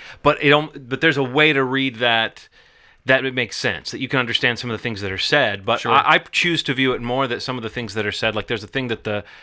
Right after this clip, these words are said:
Speaker 1: the, the pregnant wife says about school. "How was school today?" That moment is very important because it either suggests that these are two men and she knows she's not with her husband.
Speaker 2: Right.
Speaker 1: Or that it suggests that there's one man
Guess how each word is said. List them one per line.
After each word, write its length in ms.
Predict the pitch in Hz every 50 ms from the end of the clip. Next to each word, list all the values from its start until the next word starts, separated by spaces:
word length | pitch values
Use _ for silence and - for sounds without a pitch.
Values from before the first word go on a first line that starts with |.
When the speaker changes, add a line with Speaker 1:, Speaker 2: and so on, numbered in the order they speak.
| - - - - - _ _
Speaker 1:
the, 160 | - 110 107 98 -
the 120 | - 113 107
pregnant 360 | - - 135 131 131 139 135
wife 320 | 135 127 127 123 - -
says 300 | - 120 110 107 104 95
about 400 | 107 101 110 107 104 107 - -
school. 520 | - - - 139 131 110 92 85 78 76 - _
"How 140 | - 120 120
was 100 | 107 95
school 260 | - - - 135 123
today?" 360 | - - 95 90 80 65 - - _ - - - - - -
That 180 | - 131 131 127
moment 320 | 135 127 123 120 117 113 110
is 80 | 104
very 500 | 98 120 123 120 120 117 117 113 110 101 - _ _ _ _ _ _ _ _ _ - -
important 720 | 131 113 - 143 156 143 - 101 95 98 - - - - - _ - _ _
because 240 | - 117 - 139 117
it 80 | 127 127
either 200 | 160 170 151 131
suggests 840 | - - 123 104 117 117 113 110 101 - - - - - - - - _ _ _ _ _ _ _ _ _ _
that 120 | 120 113
these 180 | - 127 120 110
are 60 | 110
two 260 | - - - 160 165
men 420 | 156 131 117 110 107 107 110 113 -
and 120 | - 123 107
she 180 | - - 135
knows 280 | 131 127 127 127 127 123
she's 200 | - - 123 104 117
not 240 | 123 120 120 - 127
with 360 | 117 113 104 - - - - - - _ _ _
her 140 | - 117 107
husband. 480 | 117 120 110 92 87 92 90 95 95
Speaker 2:
Right. 220 | 101 101 95 87 87 - - - _
Speaker 1:
Or 480 | 143 147 147 135 123 117 117 117 110 - _ _ _ _ _ _ - - - _ _ _ _ _ _ _ _ _ _
that 200 | - 135 131 131
it 100 | 135 127
suggests 400 | - 143 120 123 131 123 - -
that 100 | - -
there's 180 | - 113 98 101
one 200 | 117 123 117 107
man 340 | 101 90 85 85 87 90